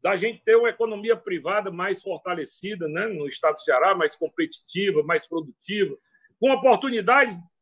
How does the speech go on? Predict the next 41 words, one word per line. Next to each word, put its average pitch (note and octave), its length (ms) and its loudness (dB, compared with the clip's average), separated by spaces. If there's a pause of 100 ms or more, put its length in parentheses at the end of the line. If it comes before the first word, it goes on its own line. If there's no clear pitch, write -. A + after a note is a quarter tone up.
(240)
da G3 140 -2
gente A3+ 240 -4
produzir G3+ 400 -2
o B3 80 -12
que B3 100 -8
a G#3+ 40 -2
gente B3+ 240 -10
não C4 140 -6
produzia, E3+ 580 -4 (520)
né? G3+ 160 -8
Nós D#3+ 200 -6
pudemos F#3 340 -2
aí F3+ 300 0
ter F#3+ 140 -4
uma, E3+ 280 -2 (500)
como C#3+ 160 -6
eu D3 100 0
disse D#3 280 -4
a C#3 40 0
você, C#3+ 520 6 (480)
né? G3+ 220 -2 (400)
É, B2+ 320 2
a B2 80 2
gente F3+ 240 0
vinha G3+ 160 2
acertando F#3+ 520 2
bem G3+ 240 0
em - 80 -10
políticas E3 580 -4
an-, D#3 120 -4 (320)
que D3 80 -2
anteriores E3+ 560 4
a D3 100 4
gente, D#3 200 -8 (180)
anteriormente D#3 580 2
não C#3+ 120 -8
trabalhávamos, C#3+ 680 2
né? G3 140 -8 (420)
Tivemos F#3 360 0
um F#3 160 0
ano A#3+ 400 0